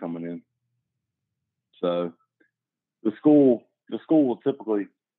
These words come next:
um, bring in two hundred fifty to three hundred people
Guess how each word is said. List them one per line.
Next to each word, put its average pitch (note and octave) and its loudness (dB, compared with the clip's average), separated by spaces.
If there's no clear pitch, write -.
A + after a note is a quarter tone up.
um, F#2 -2
bring A2 -8
in G2+ -12
two B2 -4
hundred A2 -8
fifty G#2+ -8
to F#2 -10
three G2+ -6
hundred G2+ -8
people F#2+ -8